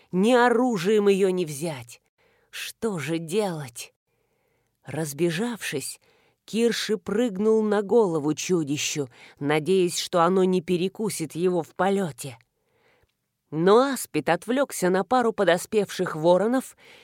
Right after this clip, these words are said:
и Кирши сумел ухватиться за изогнутый ребристый рог, и прежде чем чудище опомнилось, Кирши вонзил меч ему точно в левый глаз. Аспид взревел и замотал головой,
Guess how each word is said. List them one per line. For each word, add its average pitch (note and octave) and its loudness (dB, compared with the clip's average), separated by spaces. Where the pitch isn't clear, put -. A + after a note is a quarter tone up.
и G#3 0
Кирши B3+ -2
сумел B3+ 4
ухватиться G3 0
за F#3+ 4
изогнутый G#3 0
ребристый A3+ 0
рог, G#3+ 0
и E3+ -4
прежде C#3 -6
чем C#3+ -6
чудище C#3+ -6
опомнилось, A3+ 6
Кирши C4 2
вонзил G3+ 2
меч F#3 2
ему G#3+ 0
точно G3 0
в E3 -6
левый E3 0
глаз. C#3+ -8
Аспид - -6
взревел E3+ 0
и E3+ 2
замотал F3+ 2
головой, F#3 4